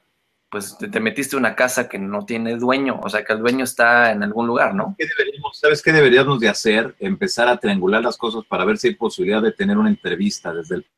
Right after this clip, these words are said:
Speaker 2: penal donde ella se encuentre, a ver si nos autorizan que hable y nos metemos y hacemos la entrevista y hacemos todo, todo, todo bien, bien profesional para que, este, todas las personas que, que nos siguen, bueno, pues,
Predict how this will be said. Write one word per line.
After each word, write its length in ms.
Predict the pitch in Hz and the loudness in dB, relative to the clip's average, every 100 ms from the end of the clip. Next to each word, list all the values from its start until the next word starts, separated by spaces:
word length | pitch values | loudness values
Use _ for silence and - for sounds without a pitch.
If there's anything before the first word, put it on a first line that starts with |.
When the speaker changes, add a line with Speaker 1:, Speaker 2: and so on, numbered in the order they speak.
| _ | _
Speaker 2:
penal 300 | 90 92 110 | -4 0 2
donde 200 | 110 107 | 4 2
ella 120 | 110 | 2
se 120 | 110 95 | 0 -4
encuentre, 600 | - 107 107 - 107 - | 0 0 2 0 -4 -2
a 180 | - - | 0 2
ver 280 | 123 131 - | 0 -2 -6
si 140 | 123 | -4
nos 160 | 110 98 | -2 -2
autorizan 720 | 92 - 92 117 123 - - | -4 -2 0 0 -2 -6 -8
que 160 | - 87 | -6 0
hable 460 | 92 104 123 139 - _ _ _ _ _ _ 208 | 2 2 0 -2 -6 _ _ _ _ _ _ 0
y 200 | 208 190 | 2 4
nos 160 | 98 | 2
metemos 540 | 98 - 107 131 123 95 | 2 0 -2 -2 -4 -6
y 40 | |
hacemos 340 | 87 117 143 | -4 -2 0
la 60 | 139 | 0
entrevista 360 | 107 98 117 107 | -2 0 0 0
y 20 | |
hacemos 480 | 95 120 147 139 - | -2 -2 -2 -2 -2
todo, 600 | 127 139 151 165 160 151 | 0 2 0 0 -2 -2
todo, 500 | 151 139 143 143 143 - | 0 2 2 0 -2 0
todo 320 | 135 135 127 | 0 2 0
bien, 340 | 123 131 135 127 | 0 0 0 0
bien 200 | 127 120 | -2 0
profesional 680 | 117 107 104 98 107 123 - | -2 -2 -2 0 2 2 0
para 240 | 117 101 | -2 -2
que, 180 | - 98 | -2 -4
este, 260 | - - | -2 -6
todas 180 | - 120 | -2 0
las 80 | - | 0
personas 460 | - 196 - 226 - | -4 -2 0 0 -2
que, 280 | 95 82 | -6 -6
que 140 | - 90 | -6 -8
nos 140 | 85 | -4
siguen, 300 | 110 110 113 | 0 2 2
bueno, 220 | 104 107 - | 2 2 0
pues, 320 | 87 - | -6 -6